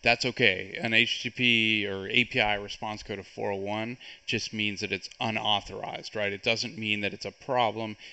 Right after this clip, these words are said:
It just means that the Smart Zone hasn't authorized that switch yet, right? And so if we, um,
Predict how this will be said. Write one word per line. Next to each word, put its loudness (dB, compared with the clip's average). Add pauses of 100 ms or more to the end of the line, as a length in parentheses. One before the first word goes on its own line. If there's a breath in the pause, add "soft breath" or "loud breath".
It -4
just -6
means -2
that -14
the -14
Smart -4
Zone 0
hasn't -6
authorized -2
that -4
switch -2
yet, 2 (420 loud breath)
right? 0 (120)
And 4
so 2 (400 loud breath)
if -6
we, 0
um, -4